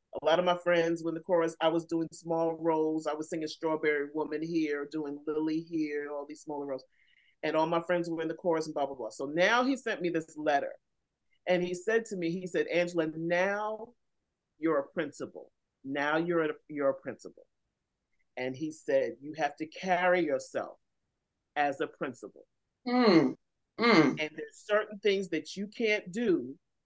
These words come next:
Speaker 1: as a principal that you used to do when you were a comprimario or in the chorus."
Speaker 2: What are those certain things?
Speaker 1: Well, he was saying, you know, he said,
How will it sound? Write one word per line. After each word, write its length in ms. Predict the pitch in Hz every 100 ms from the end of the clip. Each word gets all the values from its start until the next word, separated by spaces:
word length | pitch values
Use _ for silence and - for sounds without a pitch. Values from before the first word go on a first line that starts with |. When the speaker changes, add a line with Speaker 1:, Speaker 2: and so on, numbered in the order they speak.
| _ _ _ _ _ -
Speaker 1:
as 220 | 160 151
a 80 | 160
principal 640 | - 190 160 143 135 127 - _ _ _
that 260 | 160 143 147
you 160 | 147 147
used 360 | 185 185 -
to 80 | 151
do 300 | 151 127 110 117 _ _ _ _ _
when 220 | 147 139
you 100 | 135
were 140 | 139 127
a 40 |
comprimario 920 | 123 151 131 135 135 127 120 117 113 -
or 280 | 139 120 123
in 80 |
the 80 | 117 127
chorus." 540 | 113 87 - - - _ _ _ _ _ _ _ _ _ _ _ _ _
Speaker 2:
What 180 | 247 262
are 80 | 240
those 260 | 226 214 -
certain 360 | 220 - 196
things? 560 | 196 165 156 151 - - _ -
Speaker 1:
Well, 340 | 262 254 254 -
he 280 | 254 247 247
was 180 | 226
saying, 480 | - 226 208 202 208
you 120 | 214
know, 260 | 190 165 160
he 160 | 185 196
said, 240 | 170 151